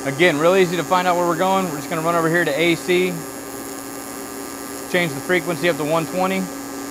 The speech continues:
hit the home button, ready to go. All right, so that's a hundred twenty hertz. As you can see, I picked up a little bit of travel speed.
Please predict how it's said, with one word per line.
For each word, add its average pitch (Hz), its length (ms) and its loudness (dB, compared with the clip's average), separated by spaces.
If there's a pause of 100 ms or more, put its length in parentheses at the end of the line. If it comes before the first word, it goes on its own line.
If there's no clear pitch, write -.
(2250)
hit 151 120 -4
the 147 80 2
home 165 200 0
button, 175 340 0 (600)
ready 143 160 -2
to 135 80 -2
go. 117 140 0
All - 1800 -8
right, 147 80 4
so - 80 -8
that's 185 180 6
a 143 60 6
hundred 185 260 2
twenty 196 260 0
hertz. 180 300 2
As 147 120 0
you 165 80 0
can 160 80 0
see, 180 160 4
I 151 40 8
picked 185 260 2
up 165 100 4
a 151 40 2
little 175 240 4
bit 190 120 4
of - 80 0
travel 190 320 6
speed. 208 380 2